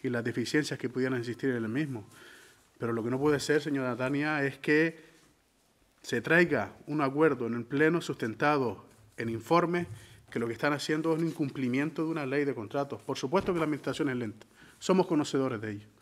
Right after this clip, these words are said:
somos conocedores de ello. El ejemplo lo tienen ustedes en el muelle de Arguineguín. Ojalá se pudiera haber de-, desmantelado ya ese campamento. Sabemos que la, la rapidez con lo que se está trabajando en él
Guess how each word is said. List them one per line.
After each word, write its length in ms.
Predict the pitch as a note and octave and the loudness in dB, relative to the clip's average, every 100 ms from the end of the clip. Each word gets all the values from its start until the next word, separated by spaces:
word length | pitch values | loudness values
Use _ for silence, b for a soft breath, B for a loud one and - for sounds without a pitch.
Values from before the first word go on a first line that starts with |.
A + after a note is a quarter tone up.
| B B | B B
somos 240 | - C#3+ C#3 | -6 -4 -2
conocedores 400 | C3+ C3+ B2+ B2 | -2 0 0 2
de 80 | |
ello. 120 | F3 C#3 | 2 2
El 40 | |
ejemplo 300 | A#2+ C3+ E3+ | 0 0 0
lo 80 | E3+ | 2
tienen 180 | F#3 E3 | 2 0
ustedes 300 | B2 D#3+ C#3 | 4 4 4
en 80 | |
el 80 | B2+ | 0
muelle 180 | B2 C3+ | 0 2
de 60 | A#2+ | 2
Arguineguín. 420 | A#2+ A2+ D#3 F3 B B | -2 -2 -2 -2 B B
Ojalá 320 | C#3 B2+ C3+ | -4 0 2
se 100 | F#3 | 2
pudiera 380 | F3+ E3+ E3 D3 - B - | 4 4 4 2 0 B -4
haber 220 | C#3 C#3+ | 0 2
de-, 240 | C3+ B2 | 4 2
desmantelado 640 | A#2+ B2 C3 A#2+ B2+ C#3+ B2+ | 0 -2 -2 0 2 2 4
ya 80 | C3+ | 2
ese 180 | C3+ | 0
campamento. 600 | A#2+ A2 A#2+ C3+ G3+ - - B B B | -4 -4 -2 -2 -2 -4 -20 B B B
Sabemos 420 | - A#2+ E3 E3+ | -2 2 2 4
que 120 | E3+ | 4
la, 240 | D3+ C#3+ | 6 6
la 120 | C3 B2+ | 6 4
rapidez 340 | B2+ B2 C#3+ | 2 2 2
con 80 | D3+ | 2
lo 100 | C#3+ | 0
que 120 | C#3 | 0
se 100 | - | -2
está 160 | A#2+ C#3 | -4 0
trabajando 440 | C#3+ C3 C#3 B2+ | 0 0 -2 -2
en 60 | C#3 | 0
él 160 | F#3 | -2